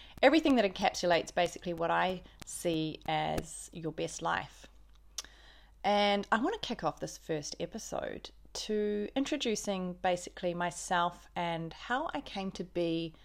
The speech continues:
vegan and plant-based and basically doing what I'm doing. And if I have to kind of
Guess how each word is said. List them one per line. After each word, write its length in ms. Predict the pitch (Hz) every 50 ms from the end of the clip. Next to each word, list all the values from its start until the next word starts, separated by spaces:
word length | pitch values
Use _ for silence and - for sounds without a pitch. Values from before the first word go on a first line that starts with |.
| - - - - - - - - - - - - -
vegan 520 | 160 160 170 190 180 165 175 165 160 156 -
and 200 | - 160 156 156
plant-based 720 | - - 170 156 - - - 156 151 - - - - - - -
and 240 | 202 202 202 202
basically 420 | - 320 415 403 - - - 170 156
doing 360 | 147 - 147 143 147 147 143
what 100 | 147 147
I'm 140 | 135 135 143
doing. 400 | - - 147 143 - - - - - - - - - - - - - - - - - - - - - - - - - - - - - - -
And 160 | 262 269 277
if 100 | 269 262
I 80 | 294 294
have 220 | 269 294 339 339
to 400 | - - 381 349 330 311 294 277 277
kind 260 | - - 254 233 214 202
of 320 | 190 185 180 185 - -